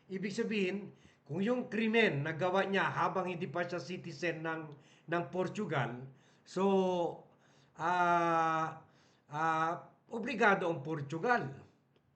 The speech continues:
I-kwan siya, i-proteksyonan siya as their citizen.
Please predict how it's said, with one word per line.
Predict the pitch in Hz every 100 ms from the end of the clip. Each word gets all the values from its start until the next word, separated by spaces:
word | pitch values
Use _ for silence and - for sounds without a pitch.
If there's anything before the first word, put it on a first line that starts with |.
| _ _ 214
I-kwan | 208 196 185 170 160 156 151 139 - 160 139
siya, | 135 233 196 139
i-proteksyonan | 165 160 156 156 143 - - _ _ _ 196 202 202 - 180 156 139 135
siya | 233 175 - - _ _ -
as | 180 - 147
their | 196 202
citizen. | - 170 139 139 190 220 143